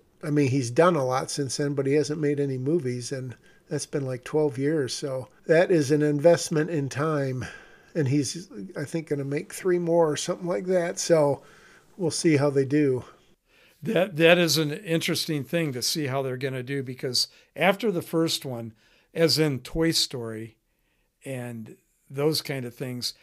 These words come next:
Speaker 2: after the first one, the, the next ones are like, "Oh yeah, there they are." That's, you know, it's,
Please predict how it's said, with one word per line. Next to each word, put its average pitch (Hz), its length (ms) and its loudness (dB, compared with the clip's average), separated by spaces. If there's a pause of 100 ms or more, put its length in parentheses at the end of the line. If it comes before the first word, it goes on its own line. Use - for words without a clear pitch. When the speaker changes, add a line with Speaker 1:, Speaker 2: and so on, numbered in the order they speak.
(160)
Speaker 2:
after 220 240 0
the 151 100 0
first 180 380 0
one, 147 140 -2
the, 135 100 -2
the 147 320 -6
next 156 300 -2
ones 135 180 -6
are 135 60 -2
like, 123 260 -6
"Oh 143 160 -6
yeah, 120 400 -6 (260)
there 135 220 -6
they 123 180 -8
are." 113 360 -10 (520)
That's, 127 300 -10
you 156 120 -8
know, 120 260 -10
it's, 147 220 -10